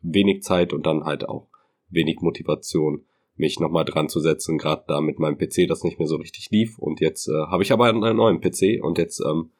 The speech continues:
habe ich wieder Motivation. Und aktuell zwar nicht für A Song of Ice and Fire, das direkt vorneweg, das, ähm, wird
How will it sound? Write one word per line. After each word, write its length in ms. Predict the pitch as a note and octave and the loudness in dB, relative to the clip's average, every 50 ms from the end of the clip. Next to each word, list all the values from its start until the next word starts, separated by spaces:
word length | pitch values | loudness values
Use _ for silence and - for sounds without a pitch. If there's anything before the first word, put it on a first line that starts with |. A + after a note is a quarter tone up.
| _ _ _ _ _ _ | _ _ _ _ _ _
habe 220 | _ - D#2+ D#2 E2+ | _ -8 0 0 0
ich 260 | D#2+ - - - _ _ _ | -2 -2 -10 -16 _ _ _
wieder 640 | - C#2+ D2 D#2 D#2+ D2+ E2 D#2 D2+ D2+ D2+ E2 G2 G2 | -8 -8 -6 -6 -2 0 2 2 2 2 0 -2 -4 -2
Motivation. 840 | E2+ F#2 F#2 - F#2 F2 F2 - - - G#2 F2+ F#2+ A2 A#2+ - _ _ _ _ _ _ _ _ _ _ | 0 0 0 2 2 2 2 2 4 4 4 4 4 0 -4 -12 _ _ _ _ _ _ _ _ _ _
Und 380 | - G#2 A2 A#2 A#2+ - - - | 2 2 2 2 2 -2 -2 -2
aktuell 440 | G2+ A2 - - - A#2 C#3+ C#3+ | -2 0 2 2 4 4 4 4
zwar 180 | C#3+ - C3 B2 | 4 2 2 2
nicht 140 | C3 B2+ - | 2 2 2
für 120 | C3+ A#2+ | 2 2
A 60 | - | 2
Song 180 | G#2 - A#2 G2 | 2 0 0 0
of 140 | F#2+ - - | 0 0 -2
Ice 160 | G2 - - | -2 -2 -2
and 80 | F#2 - | -4 -2
Fire, 280 | - C3+ D3+ D3 C3 - | -2 -2 0 -4 -6 -10
das 240 | - - G#2 G2+ - | -4 -2 -2 -2 0
direkt 240 | - F#2 F#2+ F#2+ - | 0 0 0 -2 0
vorneweg, 500 | - G2+ F#2 F#2 F#2 - A#2 - - _ _ _ _ _ _ _ _ _ | 0 0 0 4 2 2 0 0 -8 _ _ _ _ _ _ _ _ _
das, 300 | - F#2 F2+ - - - | 0 0 2 2 -2 -2
ähm, 360 | - - F#2 F#2 F2+ F2 - - | 2 2 4 4 2 0 -2 -4
wird 400 | G2 F#2 G2+ G2+ G2 - - | 0 4 4 4 4 2 -4